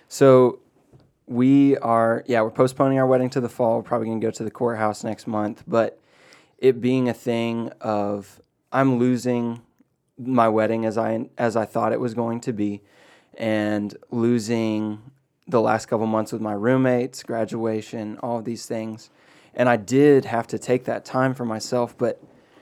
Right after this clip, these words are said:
I couldn't just, like, sit in that for too long. I l-, tried to let myself have that time, but after a certain point, all that does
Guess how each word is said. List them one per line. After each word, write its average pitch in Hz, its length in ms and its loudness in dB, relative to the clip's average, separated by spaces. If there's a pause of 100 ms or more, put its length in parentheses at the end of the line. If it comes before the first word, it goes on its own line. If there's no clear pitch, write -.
(560)
I 127 160 2
couldn't 143 480 2
just, 123 200 -2
like, 113 180 0
sit - 520 2
in 151 220 0
that 151 240 0
for 120 160 -2
too 143 240 4
long. 127 440 2
I 120 100 0
l-, 117 160 0 (120)
tried 147 220 2
to 117 80 0
let 117 200 2
myself 117 520 -2
have 117 320 -6
that - 200 -6
time, 117 300 -6
but 113 240 -6 (880)
after 143 340 2
a 117 60 4
certain 131 500 -4
point, - 680 -4 (680)
all 135 200 6
that 117 240 2
does 117 560 0